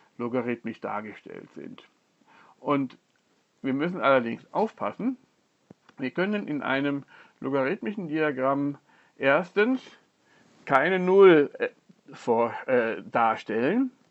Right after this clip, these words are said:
Das geht nicht. Sie sehen hier unten beispielsweise die unterste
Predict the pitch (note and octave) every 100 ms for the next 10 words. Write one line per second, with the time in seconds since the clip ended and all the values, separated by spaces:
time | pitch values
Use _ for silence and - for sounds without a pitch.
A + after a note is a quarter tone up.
0 | - - - - - - _ - C#3 G3+
1 | - C#3+ B2+ A#2+ D#3+ C4 - - C#3 C3+
2 | A#2+ C3 F3+ A#3+ G#3 E3+ F#3 G#3+ - E3+
3 | G#3 A3 G#3+ F3+ D3 G3 G3 D#3+ B2+ C#3+
4 | F3 F#3 F#3+ F#3+ _ _ _ - C#3+ C#3
5 | C#3 G3 G#3 F#3 F3 - D3+ D3 C#3